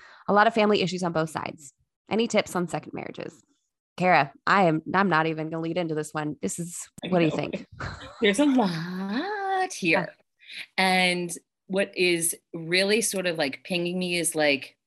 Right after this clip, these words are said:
Speaker 2: what are you looking for
Speaker 1: Mm.
Speaker 2: in their affirmation, their excitement, their enthusiasm, right? Like, I have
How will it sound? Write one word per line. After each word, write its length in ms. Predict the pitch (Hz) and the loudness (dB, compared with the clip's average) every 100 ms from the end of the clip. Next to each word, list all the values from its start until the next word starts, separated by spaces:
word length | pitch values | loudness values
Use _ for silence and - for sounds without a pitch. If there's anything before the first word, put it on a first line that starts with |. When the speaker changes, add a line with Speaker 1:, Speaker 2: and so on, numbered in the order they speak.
| _ - | _ -10
Speaker 2:
what 320 | 165 175 185 | -4 -2 0
are 80 | 214 | -2
you 180 | 220 | -2
looking 400 | 202 196 180 160 | 0 -2 -2 -4
for 600 | 147 - 139 143 147 170 _ _ _ 202 | -4 -6 -6 -4 -4 -6 _ _ _ -10
Speaker 1:
Mm. 100 | 202 - | -6 -2
Speaker 2:
in 420 | 170 160 151 156 _ _ | 2 4 4 0 _ _
their 420 | 156 151 160 156 | -6 2 4 4
affirmation, 960 | 147 143 151 151 143 135 151 143 - - | 2 -2 -2 0 0 0 0 -2 -4 -4
their 240 | 151 151 156 | 0 0 0
excitement, 840 | 147 - 151 151 147 147 151 135 | -4 -4 -4 -2 -2 -2 -6 -8
their 220 | 139 135 | -4 0
enthusiasm, 880 | 139 135 131 120 127 85 - - - - _ _ _ _ | -2 -2 -4 -4 -6 -8 -10 -12 -18 -20 _ _ _ _
right? 320 | 156 165 175 | -4 0 0
Like, 300 | 175 156 135 - - - _ _ | 2 2 0 -10 -20 -20 _ _
I 240 | 175 170 175 | -2 0 0
have 580 | 185 170 160 151 143 | -2 0 2 2 0